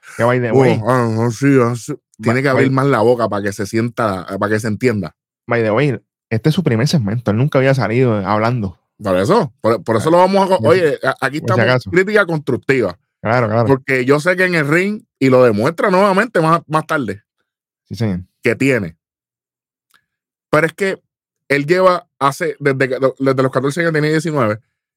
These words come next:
Speaker 2: viene bregando en la lucha libre independiente, pero en la lucha libre independiente no hay que hablar, no hay que tener presencia en la cámara,
Speaker 1: Ujú.
Speaker 2: eh, e-, etcétera, etcétera, etcétera.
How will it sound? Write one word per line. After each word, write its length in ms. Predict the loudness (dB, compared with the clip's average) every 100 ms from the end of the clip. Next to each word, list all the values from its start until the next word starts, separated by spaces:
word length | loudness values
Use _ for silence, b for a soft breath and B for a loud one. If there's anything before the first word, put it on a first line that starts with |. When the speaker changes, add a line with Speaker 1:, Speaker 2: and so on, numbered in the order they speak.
| _ -8
Speaker 2:
viene 420 | -2 0 0 -4 _ _ _
bregando 420 | 0 2 2 2
en 60 | 2
la 60 | 2
lucha 200 | 2 0
libre 180 | 0
independiente, 600 | 0 -2 -2 -2 -2 -2
pero 140 | -4 0
en 60 |
la 60 | 0
lucha 200 | 0 0
libre 180 | 0 0
independiente 640 | 0 0 -2 -2 -2 -2
no 300 | 0 0 2
hay 240 | 0 -2 -2
que 140 | -2
hablar, 480 | 0 0 0 -4 -12 b b
no 340 | 0 2 4 2
hay 220 | 0 -2
que 140 | -4 -4
tener 280 | -2 0 0 0
presencia 520 | -2 -2 -2 -6 -2 2
en 80 |
la 100 | 2 2
cámara, 440 | -2 -2 -2 -6 B B
Speaker 1:
Ujú. 140 | -8 -2
Speaker 2:
eh, 400 | 2 4 4 2
e-, 140 | 0 -2
etcétera, 460 | -4 -4 -2 0
etcétera, 420 | -2 -2 -4 -2 -2
etcétera. 520 | -2 -4 -2 -4